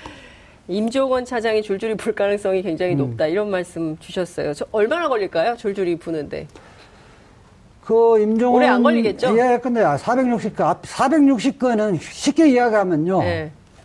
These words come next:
Speaker 2: 이거거든요. 이게 판사가 원래 이런 문건을 작성을 하는 게, 공작 문건을 작성하는 게 아니잖아요.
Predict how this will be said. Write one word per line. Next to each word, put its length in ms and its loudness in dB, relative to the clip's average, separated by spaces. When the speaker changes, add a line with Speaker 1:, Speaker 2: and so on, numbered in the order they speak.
Speaker 2:
이거거든요. 600 2
이게 140 -2
판사가 580 4
원래 400 4
이런 720 2
문건을 480 2
작성을 440 -2
하는 280 0
게, 180 -2
공작 340 0
문건을 360 0
작성하는 480 0
게 60 0
아니잖아요. 640 0